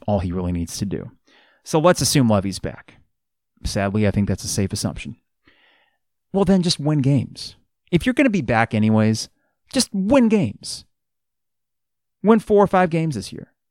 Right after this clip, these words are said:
Beat Iowa. Beat North-, North-, Northwestern, excuse me. And then whoever you play in the Big Ten East crossover game. Do it. Just for once. Surprise me beyond the point of, "Oh, I guess they might be okay." No, come out there the next three weeks and say, "We're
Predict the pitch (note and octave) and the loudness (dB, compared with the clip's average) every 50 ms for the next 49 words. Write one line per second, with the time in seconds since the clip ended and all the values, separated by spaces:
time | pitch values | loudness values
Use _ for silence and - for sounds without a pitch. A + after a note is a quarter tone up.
0 | _ _ - - A#2+ F#3 F#3 D3 G#2+ G#2 G#2 G#2 G2+ A#2 C3+ D#3+ - _ _ _ | _ _ -4 2 4 4 6 6 6 4 4 4 2 0 -4 -6 -12 _ _ _
1 | _ - B2+ F#3+ F3+ F3 E3 C#3+ - _ _ _ A#2+ B2 B2 - _ - C#3 B2+ | _ 2 2 4 4 2 0 0 -2 _ _ _ -4 -4 -4 -4 _ -4 -2 0
2 | A#2 A2 - A2 G#2 G2 - - A#2+ A2+ - - A#2 G#2+ F2 G2+ G#2+ C#3 - _ | 0 0 0 -2 -2 0 0 -2 -2 -2 -2 -2 -4 -2 -2 -4 -6 -8 -10 _
3 | - - _ _ _ - D3 C#3+ D#3+ D3 D#3 E3 D#3+ D#3 E3+ D#3 - - E3 E3 | -20 -20 _ _ _ 0 2 4 4 6 6 6 6 4 2 0 0 -2 -4 -4
4 | D#3+ D#3 C#3 D#3+ C#3 - E3 D3+ D3 D3+ C#3 - - D#3 D#3 E3 - - G2 - | -2 -2 -2 -2 0 2 2 2 4 2 0 0 0 0 0 0 0 -2 -2 -4
5 | D2+ C#2+ - A1+ - A#2+ - C4+ D4 C#4 - - _ _ _ _ _ _ _ _ | -6 -10 -12 -12 -12 -2 2 2 2 2 2 -2 _ _ _ _ _ _ _ _
6 | _ _ _ _ - - - - _ _ _ _ - - - _ - A#3 A3 A3+ | _ _ _ _ -12 -12 -12 -14 _ _ _ _ -20 -20 -8 _ 2 2 2 2
7 | B3 A3+ D3 A2 - - - - - _ _ _ _ _ - - - F#3+ - - | 2 0 -2 -4 -6 -10 -12 -12 -14 _ _ _ _ _ -6 -4 -2 -2 0 0
8 | G#3 G#3 A3+ F3 F#3 G#3+ G#3+ F3 G3+ F3+ F3 F3 F3 D#3 - - F3+ D#3+ D3+ C3+ | 2 2 2 2 2 0 0 0 0 0 0 0 -2 -2 -2 0 0 0 0 0
9 | B2 A#2+ - _ - A4 G4 C#4+ D3+ B2+ C3 D3 D3+ D3 D3+ C#3+ - - - D3 | 0 -2 -6 _ -6 -2 2 2 4 4 2 2 0 0 0 0 -2 0 2 4
10 | B2+ A#2 A#2+ D3 A3 - A#3+ C#3+ A#2 - B2 C3 C#3+ - - - - A#3 - - | 4 4 4 2 2 2 2 2 2 0 -2 -4 -4 -8 -12 -8 -8 -6 -6 -8
11 | - _ - - - - - A3+ A#3 A#3 A3 F3+ F#3 F3+ D#3 D3+ C#3+ C3+ - - | -12 _ -20 -16 -4 0 2 4 4 4 2 2 2 0 0 0 0 0 -2 0
12 | - C3+ B2+ A2+ A#2 A#2+ A2+ - B2 A2+ - - A#2+ A2+ G#2+ G2 - _ _ _ | 0 2 4 4 4 4 4 2 -2 -2 -2 -2 -2 -2 -2 -4 -8 _ _ _
13 | _ _ _ _ _ _ _ _ _ - C3 | _ _ _ _ _ _ _ _ _ -2 -2